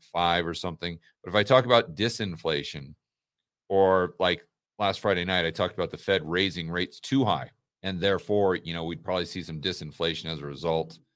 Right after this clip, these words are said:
Uh, th-, I only get, the ratio is, like, ninety-seven point five or ninety-eight. I mean, it's almost the same,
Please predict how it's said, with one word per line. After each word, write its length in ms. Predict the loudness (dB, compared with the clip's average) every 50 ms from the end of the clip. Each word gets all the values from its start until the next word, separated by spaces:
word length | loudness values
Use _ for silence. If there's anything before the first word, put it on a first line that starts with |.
| _ _ _ _ _ _ _ _
Uh, 240 | -4 -2 -2 -2 -4 -6 -10 _ _ _ _ _ -14
th-, 260 | -12 -8 -8 -8 -8 -10 _ _ _ 2
I 80 | 2
only 220 | 4 4 2 2 2
get, 280 | 4 2 2 0 -6 _ _ _
the 80 | -6 2
ratio 320 | 4 4 4 4 2 0
is, 80 | 2 2
like, 140 | 2 0 0
ninety-seven 920 | 0 0 0 0 -2 -6 -4 -2 0 0 0 -2 -2 -4 -4 -4 -6 -8 -8
point 320 | -8 -6 -6 -6 -6 -4
five 840 | -2 2 2 4 4 4 2 2 2 2 0 0 0 0 -2 -4 -6
or 120 | -8 -8
ninety-eight. 800 | -6 -6 -4 -4 -4 -4 -4 -6 -4 -2 -2 0 0 0 0 0
I 20 | 0
mean, 120 | -2 0
it's 100 | 2 4
almost 340 | 2 2 2 -2 -6 -10 -10
the 60 | -12
same, 260 | -12 -12 -14 -16 -20